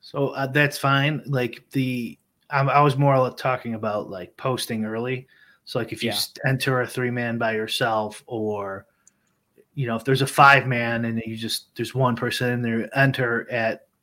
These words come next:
Speaker 1: noon and don't look back until lock, like,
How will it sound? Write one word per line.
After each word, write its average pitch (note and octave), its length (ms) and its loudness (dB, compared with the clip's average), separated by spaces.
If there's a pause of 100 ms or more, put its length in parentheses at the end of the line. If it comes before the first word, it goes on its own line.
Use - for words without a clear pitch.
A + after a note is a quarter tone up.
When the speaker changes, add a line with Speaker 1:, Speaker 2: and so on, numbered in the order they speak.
Speaker 1:
noon C3 500 2 (400)
and C3 100 -2
don't C#3+ 220 4
look C3 200 -2
back C3 280 4
until A#2 500 -4 (240)
lock, B2+ 460 4 (640)
like, A#2 260 -4